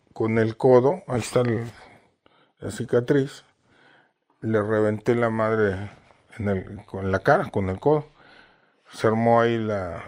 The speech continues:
la bronca, y yo no sabía ni quién era. O sea, la cosa fue tan rápido que no nos dieron tiempo de presentar, ¿no? Entonces, y ya cuando salgo, pues ya lo encuentro en la calle todo ensangrentado.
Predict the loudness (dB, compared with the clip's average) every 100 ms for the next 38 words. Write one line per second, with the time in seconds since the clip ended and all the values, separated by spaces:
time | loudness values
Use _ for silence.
0 | -4 -2 2 2 0 -2 -4 -4 -8 -14
1 | _ _ _ _ -4 0 0 0 -2 -2
2 | -2 -4 -8 -10 -10 -10 -14 -16 -20 _
3 | _ _ _ _ _ _ _ -20 -20 _
4 | _ _ -4 2 4 4 6 6 6 4
5 | 4 4 4 4 0 0 -2 0 -2 2
6 | 2 2 0 -6 -6 -4 -4 -6 -10 -4
7 | -4 -2 -2 -4 -4 -14 -14 -14 -14 -16
8 | -20 -20 -20 -20 -20 -20 -20 -20 _ -4
9 | 2 4 4 2 2 2 4 4 4 -4
10 | -8 _ _ _ _ _ _ _ _ _
11 | _ _ _ -8 -2 2 4 4 2 2
12 | 2 4 2 2 2 2 -2 -8 -16 -20
13 | _ _ _ -6 -2 -2 2 2 2 2
14 | 2 2 -2 -4 0 0 2 6 6 6